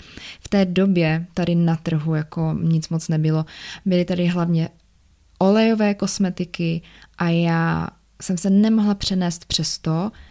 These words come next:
že nebudu používat aktivní látky, že zákaznice nebudou odcházet s takovým tím wow efektem, že si nebudu moc hrát při práci,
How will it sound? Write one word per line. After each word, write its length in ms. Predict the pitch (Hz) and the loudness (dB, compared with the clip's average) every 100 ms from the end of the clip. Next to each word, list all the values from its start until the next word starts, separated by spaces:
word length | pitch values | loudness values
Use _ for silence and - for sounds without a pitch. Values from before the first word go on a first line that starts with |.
| _ | _
že 200 | 170 175 | -4 0
nebudu 360 | 175 175 170 165 | 0 0 0 -2
používat 500 | 170 170 170 160 151 | -2 -4 -2 -4 -6
aktivní 500 | - 151 - 202 220 | -8 -8 -4 2 2
látky, 720 | 220 208 202 - 190 180 185 196 - | 2 -2 -6 -8 -6 -6 -6 -10 -8
že 440 | 175 175 170 165 - | -4 -2 -2 -4 -6
zákaznice 640 | 175 175 165 175 170 170 175 | -4 -2 -2 -4 -6 -4 -2
nebudou 400 | 170 165 170 170 | -2 0 0 -2
odcházet 600 | 170 170 - 175 165 175 | -4 -12 -8 -8 -6 -8
s 20 | |
takovým 320 | 170 - 165 | -10 -4 -4
tím 140 | 160 165 | 0 0
wow 300 | 165 160 - | 0 -2 -4
efektem, 560 | 185 - 185 - 170 165 | -8 -8 -10 -8 -4 -4
že 80 | 160 | -4
si 140 | - | -4
nebudu 240 | 180 170 180 | -4 -2 -4
moc 220 | 175 - | -4 -4
hrát 440 | 165 165 196 233 - | -2 0 -2 -4 -6
při 180 | - | -6
práci, 540 | 175 175 170 165 - | -4 -2 -2 -2 -4